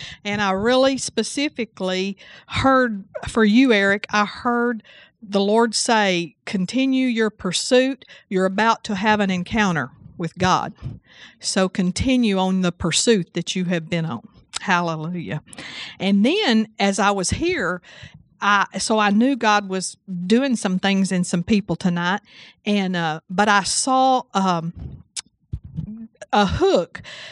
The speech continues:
I, I don't know how to describe it. I've seen pastor or at,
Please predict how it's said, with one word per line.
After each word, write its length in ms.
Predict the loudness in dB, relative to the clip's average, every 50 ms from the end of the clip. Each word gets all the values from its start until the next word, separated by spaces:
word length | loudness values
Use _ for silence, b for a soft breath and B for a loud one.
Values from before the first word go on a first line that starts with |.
| B B B B _ _ _ _ -2
I, 180 | 0 0 0 0 _
I 160 | -2 0 0 0
don't 200 | 0 -2 0 2
know 100 | 2 2
how 180 | 4 2 2
to 80 | 2 0
describe 580 | -2 -2 -4 -4 -2 0 2 2 2 2 0 -2
it. 160 | -4 -4 -6 -14 _ _ _ _ _ _ _ 0
I've 200 | 2 2 2 0
seen 360 | -2 -2 0 0 2 2 0
pastor 760 | 0 2 2 2 2 2 0 -4 -6 -4 -2 -2 -2 -2 -4 -4
or 360 | -4 -4 -2 0 0 -2 -2 -6 _ -2
at, 160 | 0 0 0